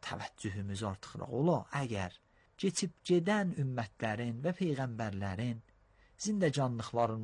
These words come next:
mütaliə eləyək, müşkülatın təhəmmülü insana asan olar. Öcürə ki, bu ayədə müşahidə elədik, nə tənha Peyğəmbər xatəm, bəlkə ondan qabaqçı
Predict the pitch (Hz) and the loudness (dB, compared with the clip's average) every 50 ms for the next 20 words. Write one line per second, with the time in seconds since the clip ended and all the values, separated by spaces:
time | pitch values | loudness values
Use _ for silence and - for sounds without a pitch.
0 | 110 107 - - 127 123 120 120 123 - - 139 - 156 139 143 147 147 147 156 | -4 -6 -4 -2 0 2 2 2 0 0 -2 -2 0 0 0 2 2 2 4 4
1 | 165 180 196 214 226 240 - - - _ _ _ - - - _ _ _ _ _ | 4 4 2 2 0 -2 -6 -10 -18 _ _ _ -20 -20 -20 _ _ _ _ _
2 | _ - 165 170 156 - - - 170 160 160 151 143 131 117 - - 131 123 117 | _ 0 0 2 2 2 2 2 4 4 6 6 4 4 2 0 -2 -4 -4 -4
3 | 104 - - 135 - - - 160 170 165 165 165 165 170 170 175 185 226 247 175 | -4 -6 -6 -6 -4 -2 -2 0 0 0 0 0 2 2 2 2 2 0 0 0
4 | 147 123 107 - - 107 101 110 120 - - 98 95 - - - 85 - - - | 0 0 0 -2 -2 -2 -2 -2 -2 -2 -2 -4 -2 -2 -2 -4 -4 -8 -12 -16
5 | - - - - - - - - - _ _ _ _ _ - 214 226 170 147 123 | -16 -14 -14 -14 -16 -18 -20 -20 -20 _ _ _ _ _ -4 -4 -2 -2 -2 -2
6 | 117 101 - - 123 113 - 90 90 101 - 95 95 98 113 113 120 127 135 - | -2 -4 -6 -6 -6 -6 -6 -6 -8 -8 -8 -10 -6 -4 -2 0 0 -2 -4 -6
7 | _ _ _ - - - _ _ _ - 110 - - 107 95 90 98 101 131 180 | _ _ _ -20 -20 -20 _ _ _ -8 -6 -4 -2 -2 -2 0 -2 0 0 2
8 | 220 - 170 143 135 143 165 160 - - - _ _ _ _ _ _ _ _ - | 2 2 2 0 2 0 -2 -2 -2 -6 -20 _ _ _ _ _ _ _ _ -6
9 | 139 139 160 220 226 - - 151 131 120 107 120 120 117 110 113 - - - - | -2 2 2 2 2 2 2 0 0 0 0 0 2 2 2 0 -4 -6 -2 0
10 | 117 110 107 104 101 98 101 98 98 101 - - 147 156 151 - 202 226 254 214 | 2 2 2 0 0 0 0 0 0 -2 0 0 0 0 0 -2 -6 -6 -2 0
11 | 131 101 95 - - - 110 113 113 113 117 120 117 117 127 123 127 135 123 - | 0 0 0 -2 -4 -4 -4 -4 -4 -2 -2 -2 0 2 2 2 2 2 0 -2
12 | - - - 156 | -4 -2 0 0